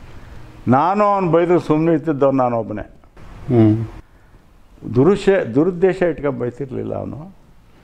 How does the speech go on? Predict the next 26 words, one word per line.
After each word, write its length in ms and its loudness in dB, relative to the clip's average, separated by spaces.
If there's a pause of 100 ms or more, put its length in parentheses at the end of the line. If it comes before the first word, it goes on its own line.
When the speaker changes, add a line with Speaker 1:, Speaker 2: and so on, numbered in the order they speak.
(140)
Speaker 1:
ಕೆಲವು 200 2
ಸಲ 180 0
ಗಿಂಡಲಿಗೆ 640 2
ಬೈಯೋನು, 440 -8 (520)
ಕೆಲ-, 220 -4
ಕೆಲವು 340 0
ವಿಶ್ವಾಸಕ್ಕೆ 580 0
ಬೈಯೋನು. 560 -10 (1700)
ಆಮೇಲೆ 880 0 (240)
ಯಾವುದೇ 600 2
ಒಂದು 280 2
ಹಬ್ಬ 240 0
ಬರಲಿ, 420 -8
ಯಾವುದೇ 360 -2
ಒಂದು 260 -2
ದಿನ 160 -6
ಬರಲಿ, 600 -12 (720)
"ಚೆನ್ನಾಗಿದ್ದೇನೆಯಾ, 840 0
ದೇವ್ರು 300 0
ಒಳ್ಳೇದು 240 -2
ಮಾಡ್ಲಯ್ಯ" 380 -2
ಅಂತ 200 -8
wish 340 -4
ಮಾಡ್ತಿದ್ದವನು 540 -2
ಅವನು 200 -2
ಒಬ್ಬನೇ. 340 -8